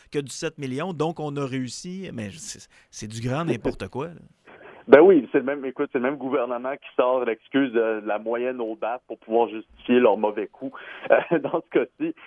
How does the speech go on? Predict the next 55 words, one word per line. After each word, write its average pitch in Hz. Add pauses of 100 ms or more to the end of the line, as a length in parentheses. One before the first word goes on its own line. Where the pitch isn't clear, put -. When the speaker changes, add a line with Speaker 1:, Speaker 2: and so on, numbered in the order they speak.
(160)
Speaker 2:
le, 123
je, 143
je 131
veux 135
dire, 151
à, 107
à -
la 135
fin 180
de 180
la 135
journée, 127 (640)
la, 120 (180)
l'argent 139
des 156
contribuables 135
aurait 110
pas 135 (140)
dû 135
être -
mis 123
dans 117 (100)
cet 110
événement-là. 107
C'est, 104
c'est 110
dommage. 113
Je, 104
je, - (160)
mais 127
le 120
pire, 208
c'est 139
que -
même 220 (100)
si 170
ça 135
avait 120
été, 170
euh, 98
déficitaire, 123
parce 98
que -
c'était -
pas 131
mal 143
ça 170
qui 127
était 120
la 101
crainte 131
principale, 120
Joseph 120
voulait 107
pas 131